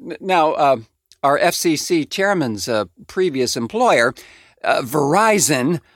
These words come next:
on the other hand, has a service too. And for three bucks a month, it will attempt to shield you from unwanted calls.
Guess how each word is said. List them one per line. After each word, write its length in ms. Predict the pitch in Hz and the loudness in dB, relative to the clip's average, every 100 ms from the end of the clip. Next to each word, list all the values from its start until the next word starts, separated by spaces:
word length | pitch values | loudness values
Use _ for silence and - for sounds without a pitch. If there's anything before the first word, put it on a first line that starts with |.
| _ | _
on 180 | 147 147 | 0 2
the 120 | 143 | 2
other 240 | 131 127 | 2 0
hand, 340 | 131 131 131 - - | 0 0 0 -4 -6
has 220 | 233 254 | -2 0
a 60 | 226 | 0
service 500 | - 254 233 220 - | 0 0 0 -4 -4
too. 460 | - 381 381 95 - - - _ | -2 0 0 -2 -8 -20 -20 _
And 260 | 185 190 185 | -2 -2 0
for 240 | 190 170 | 0 0
three 560 | - - 151 220 262 220 | -2 -10 -2 0 2 0
bucks 560 | 120 - 196 - - | -4 0 0 0 0
a 100 | 156 | 0
month, 760 | 143 143 190 220 113 135 - - - - - | 0 0 2 2 0 -4 -12 -20 -20 -20 -2
it 180 | 185 196 | -2 2
will 200 | 190 - | 0 2
attempt 920 | 170 - - 302 269 120 - - - _ _ - | -2 -2 -2 2 2 -2 -8 -10 -10 _ _ -4
to 120 | 180 | 0
shield 580 | - - 233 208 156 117 | 0 0 2 2 2 0
you 240 | 135 135 | -2 -2
from 260 | - 143 - | 0 0 0
unwanted 840 | 170 170 160 147 147 147 - 123 - | 0 2 2 2 2 0 -2 -6 -6
calls. 840 | - 131 120 98 87 87 85 - | -6 0 2 2 0 -4 -8 -10